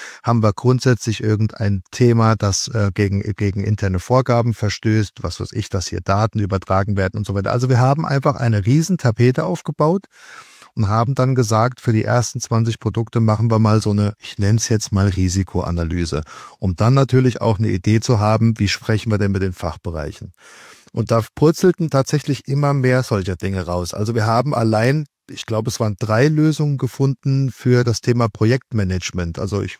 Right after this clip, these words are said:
kann mich an Asana, Monday Punkt com und ClickUp erinnern, ähm, wo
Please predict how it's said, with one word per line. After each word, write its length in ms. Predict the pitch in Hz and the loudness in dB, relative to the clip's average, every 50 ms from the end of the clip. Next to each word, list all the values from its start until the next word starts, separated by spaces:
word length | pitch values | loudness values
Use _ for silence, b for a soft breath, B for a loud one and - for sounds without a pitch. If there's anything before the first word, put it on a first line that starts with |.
| _ | _
kann 160 | - 117 117 | -4 -2 -2
mich 160 | 123 117 107 92 | -2 -2 -2 -2
an 240 | 101 101 104 101 - _ | -2 -2 -2 -2 -4 _
Asana, 640 | - 104 101 90 101 104 107 120 139 143 143 143 143 | -4 -2 -2 0 2 2 2 4 4 4 4 4 4
Monday 460 | 139 123 110 113 131 139 143 139 139 | 2 2 2 2 2 2 2 2 2
Punkt 260 | 131 - 131 127 - - | 2 0 -2 -2 -4 -4
com 320 | - - 127 131 131 131 | 0 2 2 2 2 0
und 240 | - 120 110 98 - | 0 0 -2 -2 -2
ClickUp 480 | - - 127 139 - - 101 98 92 | 0 0 0 0 0 -2 -4 -4 -2
erinnern, 480 | - 95 92 90 95 107 120 135 151 170 B B B B B B B B B B B | -2 -2 0 0 2 2 2 2 2 0 B B B B B B B B B B B
ähm, 460 | - 120 123 120 123 123 127 127 127 - B B B B B B B - - _ _ _ - | 0 2 4 4 4 4 2 0 -2 -6 B B B B B B B -20 -20 _ _ _ -4
wo 120 | 113 104 | -4 -4